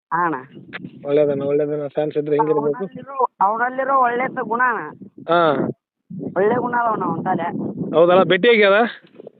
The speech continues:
Speaker 1: ಹಾ ಅಣ್ಣ, ಭೇಟಿ ಆಗಿನ ಅಣ್ಣ ಮೊನ್ನೆ ಬಾಗಲಕೋಟೆಗೆ.
Speaker 2: ಹಾ, ಹಾ, ಹಾ, ಹಾ, ಹಾ.
Speaker 1: ಆಡಿಷನ್ ಐತಲ್ಲ ಅಣ್ಣ.
Speaker 2: ಹಾ.
Speaker 1: ಅಲ್ಲಿ ಭೇಟಿ ಆಗಿನ.
Speaker 2: ಇಲ್ಲ, ಮೊನ್ನೆ ಬ-, ಸರಿಗಮದ ಕಾರ್ಯಕ್ರಮ ಇತ್ತಲ್ಲ?
Speaker 1: ಹಾ ಅಣ್ಣ, ಅಲ್ಲಿ ಬಾಗಲಕೋಟೆ ಅಣ್ಣ.
Speaker 2: ಅವ್ರು ಸಿಕ್ಕಿದ್ರಾ?
Speaker 1: ಹಾ ಅಣ್ಣ.
Speaker 2: ಮಾತಾಡಿದ್ರಿ?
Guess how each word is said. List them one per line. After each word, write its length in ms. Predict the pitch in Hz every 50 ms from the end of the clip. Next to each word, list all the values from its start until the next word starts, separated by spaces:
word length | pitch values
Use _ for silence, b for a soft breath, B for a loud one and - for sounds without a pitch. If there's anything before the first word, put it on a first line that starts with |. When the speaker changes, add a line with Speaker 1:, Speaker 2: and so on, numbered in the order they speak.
| _ -
Speaker 1:
ಹಾ 60 | 190 202
ಅಣ್ಣ, 120 | 208 196 180
ಭೇಟಿ 200 | 180 190 190 240
ಆಗಿನ 180 | 226 214 190 180
ಅಣ್ಣ 100 | 156 156
ಮೊನ್ನೆ 440 | 160 175 190 190 190 202 220 208 165
ಬಾಗಲಕೋಟೆಗೆ. 540 | 175 170 190 190 - 190 175 160 147 - - - - - - - - 175
Speaker 2:
ಹಾ, 140 | 175 180 165
ಹಾ, 160 | 160 165 160
ಹಾ, 160 | 151 151 151
ಹಾ, 180 | 135 135 143 139
ಹಾ. 320 | 135 139 139 131 127 - _ _ _ 196 190
Speaker 1:
ಆಡಿಷನ್ 320 | 185 196 208 196 208 208
ಐತಲ್ಲ 220 | 196 180 - 151 143
ಅಣ್ಣ. 100 | 131 131 139 - _ _ _ _ _ -
Speaker 2:
ಹಾ. 400 | 165 175 175 170 151 139 131 123 117 - _ _ _ _ _ _ _ _ -
Speaker 1:
ಅಲ್ಲಿ 200 | 160 160 165 156
ಭೇಟಿ 220 | 156 147 - 160
ಆಗಿನ. 380 | 143 139 131 135 - _ _ _ _ _ _ _
Speaker 2:
ಇಲ್ಲ, 220 | 180 175 185 185 180
ಮೊನ್ನೆ 300 | 175 175 180 190 196 190
ಬ-, 180 | 180 165 170 156 -
ಸರಿಗಮದ 440 | 185 180 196 202 202 202 202 190
ಕಾರ್ಯಕ್ರಮ 440 | 175 196 180 190 175 196 190 185 190
ಇತ್ತಲ್ಲ? 280 | 185 160 - 175 165 143 - - - _ _ _ _ _ _ _
Speaker 1:
ಹಾ 80 | 170 180
ಅಣ್ಣ, 160 | 180 165 151
ಅಲ್ಲಿ 180 | 143 147 147 147
ಬಾಗಲಕೋಟೆ 440 | 143 151 147 151 151 - 139 127 135
ಅಣ್ಣ. 120 | 127 127 - _ _ _
Speaker 2:
ಅವ್ರು 200 | 180 165 180 180
ಸಿಕ್ಕಿದ್ರಾ? 380 | - 180 165 196 190 185 170 170 202 220 185 143 123 - _ _ _ _ _ _ _
Speaker 1:
ಹಾ 60 | 180 175
ಅಣ್ಣ. 160 | 147 127 131 - _ _ _ _ _ _
Speaker 2:
ಮಾತಾಡಿದ್ರಿ? 580 | - 160 151 143 - 165 165 165 156 139 139